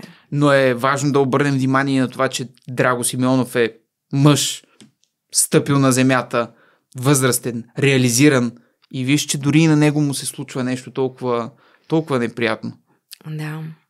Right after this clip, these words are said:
Speaker 2: И, а, преборихме се с това нещо и то креативно.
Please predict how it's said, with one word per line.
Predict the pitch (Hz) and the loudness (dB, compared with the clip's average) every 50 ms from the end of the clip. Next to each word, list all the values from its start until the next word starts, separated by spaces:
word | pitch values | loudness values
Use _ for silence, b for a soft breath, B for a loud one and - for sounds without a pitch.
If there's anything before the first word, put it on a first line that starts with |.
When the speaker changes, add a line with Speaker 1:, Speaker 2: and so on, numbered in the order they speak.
| _ _ _ _ _ _ _ _ _ _ _ _ _ _ _ _ - | _ _ _ _ _ _ _ _ _ _ _ _ _ _ _ _ -14
Speaker 2:
И, | 165 160 160 160 160 160 160 156 156 156 151 | -12 -10 -10 -8 -8 -8 -8 -8 -8 -8 -8
а, | 147 143 143 143 147 - - - - 156 151 | -10 -10 -12 -12 -12 -14 -14 -14 -14 -12 -12
преборихме | - 160 151 160 170 190 208 202 269 269 | -10 -8 -4 -2 -2 -2 -2 -2 -4 -4
се | - - - 190 | -4 -6 -6 -8
с | - | -8
това | - - 196 180 | -8 -8 -8 -6
нещо | 175 175 170 170 160 - - - 214 226 254 262 262 254 226 202 | -6 -6 -4 -6 -6 -8 -10 -10 -8 -6 -6 -4 -4 -4 -4 -4
и | 196 185 185 - | -4 -6 -6 -6
то | - 196 196 208 208 214 208 208 202 202 196 196 190 190 190 185 185 180 202 202 _ _ _ _ _ _ _ _ _ _ _ _ _ _ _ _ _ _ _ _ - | -6 -4 -4 -4 -4 -4 -6 -6 -6 -6 -6 -6 -8 -8 -8 -10 -12 -14 -16 -20 _ _ _ _ _ _ _ _ _ _ _ _ _ _ _ _ _ _ _ _ 0
креативно. | - 214 202 185 - 196 180 165 170 165 | 2 2 2 2 2 -2 -2 -2 -4 -6